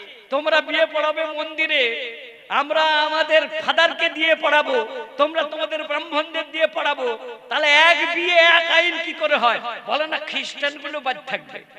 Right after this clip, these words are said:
ওদের আলাদা আইন।" যেমন ভারতবর্ষের সারা ভারতে গোহত্যা পাপ, বিভিন্ন রাজ্যে আইন করেছে, কিন্তু গোয়াতে, মিজোরামে, গোয়াতে উন্নত মানের গোমাংস সাপ্লাই দেওয়ার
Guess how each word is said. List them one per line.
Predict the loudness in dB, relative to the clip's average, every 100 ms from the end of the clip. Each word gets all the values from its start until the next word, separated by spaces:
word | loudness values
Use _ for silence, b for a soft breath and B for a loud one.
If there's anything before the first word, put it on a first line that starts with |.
| _ -12
ওদের | -2 0
আলাদা | 0 0 -2 -4
আইন।" | -4 -6 -6 -12 -16 -20 -20 -6
যেমন | -4 -2 -2 -4 -8 -14 -18 -20 -12
ভারতবর্ষের | -6 -6 -6 -8 -8 -6 -8
সারা | -6 -4 -2 0 -2
ভারতে | -2 -4 -6 -4 -2 -2 -2 -6 -14 -16 -10
গোহত্যা | -4 -2 -4 -8 -2 -2
পাপ, | 0 -2 -2 -6 -12 -16 -20 -20 -20 _ _ _ _ _ _
বিভিন্ন | -6 -6 -6 -6
রাজ্যে | -6 -6 -4 0
আইন | 2 0 -2
করেছে, | -2 -2 -6 -10 -14 -20 -20 -20 -10
কিন্তু | -10 -8
গোয়াতে, | -12 -8 0 2 4 2 -2 -4 -4
মিজোরামে, | -8 -6 -2 0 0 -2 -4
গোয়াতে | -4 0 2 2 0 -4
উন্নত | -4 -8 -10 -2 0 2
মানের | 0 0 -2 -2
গোমাংস | -4 -6 -2 -4 -4 -10
সাপ্লাই | -8 -6 -6 -4 -6
দেওয়ার | -2 -2 -2